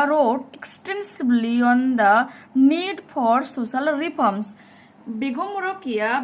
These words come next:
বিভিন্ন, প্রচুরভাবে লেখালেখি করেছেন কার উপর? সমাজ সংস্কার নিয়ে লেখালেখি করেছেন, সমাজ সংস্কারের প্রয়োজনীয়তা নিয়ে লেখালেখি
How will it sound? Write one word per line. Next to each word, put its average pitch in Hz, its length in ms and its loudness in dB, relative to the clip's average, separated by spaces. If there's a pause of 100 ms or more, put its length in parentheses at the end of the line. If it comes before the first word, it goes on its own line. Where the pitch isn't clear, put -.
বিভিন্ন, 277 400 -6 (200)
প্রচুরভাবে 349 760 -8 (100)
লেখালেখি 294 400 -8 (100)
করেছেন 254 360 -6 (180)
কার 233 240 -2
উপর? 359 140 -10 (480)
সমাজ 285 300 0 (120)
সংস্কার 247 420 -4 (120)
নিয়ে 190 220 -8
লেখালেখি 220 400 -10
করেছেন, 233 320 -2 (400)
সমাজ 247 200 4 (100)
সংস্কারের 294 460 -6
প্রয়োজনীয়তা 254 600 4
নিয়ে 190 140 -10
লেখালেখি 196 280 -14